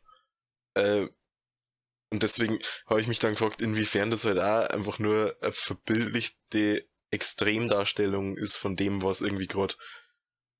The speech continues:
im, in, innerhalb der Charaktere passiert oder so.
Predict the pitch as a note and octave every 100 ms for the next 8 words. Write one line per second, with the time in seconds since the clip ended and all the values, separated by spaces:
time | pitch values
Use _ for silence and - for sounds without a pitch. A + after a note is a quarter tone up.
0 | _ - - B2+ B2+ C3+ C3+ C3 - C3
1 | D3 C3 A2+ G#2 - G2 G#2 G2 - G2
2 | G2 G2+ - G2 G2 - F#2 F2+ F#2+ F#2